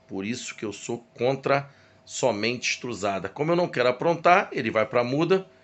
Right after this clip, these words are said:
sem problema nenhum, somente extrusada. Mas eu dou semente sim, uma vez por semana, eu boto um, um, um alpiste, um milheto, boto uma coisinha diferente pra ele também.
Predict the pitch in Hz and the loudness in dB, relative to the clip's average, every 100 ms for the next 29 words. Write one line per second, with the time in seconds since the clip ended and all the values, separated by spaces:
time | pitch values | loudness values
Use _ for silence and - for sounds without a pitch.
0 | _ - - 123 123 101 123 147 123 113 | _ -10 -6 -4 -4 -2 -2 -2 -4 -4
1 | 131 - - - 107 107 113 - - 117 | -8 -10 -10 -4 -2 -2 -6 -6 -6 -6
2 | 95 90 80 - - - - _ 98 113 | -6 -8 -10 -18 -20 -20 -20 _ 0 0
3 | 131 117 123 127 113 117 - - 123 151 | 2 -2 0 0 0 -2 -4 -6 -4 -4
4 | 165 123 107 113 - 101 110 143 120 107 | -4 -4 -4 -4 -6 -4 -2 0 0 0
5 | 110 104 92 98 98 90 82 87 87 - | -2 -4 -8 -8 -8 -10 -12 -14 -12 -4
6 | 131 123 - - 92 87 104 131 127 - | -2 -2 -4 -8 -10 -6 -2 0 -2 -6
7 | _ - - _ - 92 113 117 110 101 | _ -20 -20 _ -4 -2 0 -2 -2 -4
8 | 110 107 - 107 107 - 104 101 123 98 | -4 -4 -4 -2 -4 -4 -4 -2 -4 -4
9 | 85 | -6